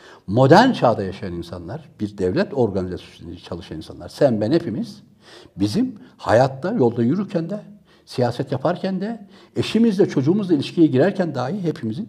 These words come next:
etik ve ahlak kuralları var. Yani şimdi karşımızdaki insanla dövüştüğümüz zaman bile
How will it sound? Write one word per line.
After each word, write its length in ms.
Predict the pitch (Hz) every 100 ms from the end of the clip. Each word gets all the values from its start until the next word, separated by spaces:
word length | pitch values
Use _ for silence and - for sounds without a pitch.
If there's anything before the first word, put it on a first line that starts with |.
| -
etik 300 | 160 226 285
ve 60 |
ahlak 260 | 240 254 254
kuralları 380 | 233 226 226 214
var. 200 | 104 - _ - - -
Yani 300 | 92 123 107
şimdi 200 | 104 120
karşımızdaki 600 | - 120 - 135 156 -
insanla 440 | 170 - 104 92 104
dövüştüğümüz 520 | 127 131 151 151 180
zaman 320 | 196 220 214
bile 280 | 160 294